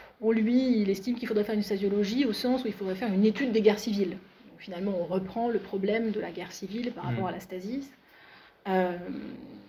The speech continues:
Speaker 1: mais il y a des stasiologies, bah, Carl Schmitt, euh, de manière un peu provocatrice, parle dans une note de stasiologie.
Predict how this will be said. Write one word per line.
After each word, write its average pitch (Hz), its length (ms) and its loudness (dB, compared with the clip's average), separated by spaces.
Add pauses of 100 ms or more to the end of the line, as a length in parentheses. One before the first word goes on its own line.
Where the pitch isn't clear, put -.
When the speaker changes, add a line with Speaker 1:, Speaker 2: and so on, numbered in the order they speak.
(160)
Speaker 1:
mais - 100 -4
il 381 40 2
y 381 40 2
a 330 40 2
des 254 100 6
stasiologies, 233 680 4
bah, 233 100 6
Carl 196 180 2
Schmitt, - 640 0
euh, 196 220 -4
de 196 60 -2
manière 196 280 -4
un 190 80 -6
peu 269 120 -2
provocatrice, 226 800 -4 (100)
parle 247 400 2
dans 202 160 -2
une 208 260 6
note - 400 -2
de 196 140 -8
stasiologie. 208 720 -2